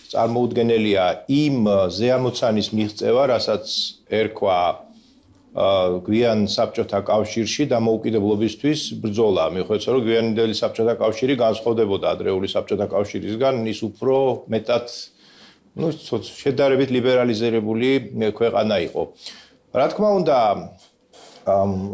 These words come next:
ოცდახუთმა წელიწადმა, ა, საქართველო დააყენა ძალიან მძიმე განსაცდელების და გამოწვევების წინაშე. ეს იყო უპირველეს ყოვლისა ის მიზეზები, რამაც აიძულა უამრავი ჩვენი თანამოქალაქე დაეტოვებინა ქვეყანა და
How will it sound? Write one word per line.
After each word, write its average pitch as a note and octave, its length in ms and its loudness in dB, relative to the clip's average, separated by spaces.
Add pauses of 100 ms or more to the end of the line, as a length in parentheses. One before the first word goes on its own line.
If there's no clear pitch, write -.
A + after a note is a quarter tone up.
(240)
ოცდახუთმა B2 580 0
წელიწადმა, A#2+ 720 0
ა, A#2 440 0 (100)
საქართველო A2+ 800 0 (220)
დააყენა A2 600 0
ძალიან G#2 400 0
მძიმე G#2+ 500 0 (120)
განსაცდელების G2+ 840 -2
და F2 100 -2
გამოწვევების G2 720 -2
წინაშე. F#2 440 -6
ეს C3 140 0
იყო C3+ 220 -2
უპირველეს A#2 500 2
ყოვლისა G#2 560 0 (220)
ის C3+ 280 0 (180)
მიზეზები, A#2+ 520 0
რამაც A2 320 0
აიძულა A2+ 480 0
უამრავი B2 480 2
ჩვენი G#2+ 300 -2
თანამოქალაქე G#2+ 760 0
დაეტოვებინა A2 720 0
ქვეყანა G2 440 -2
და D#2+ 180 -2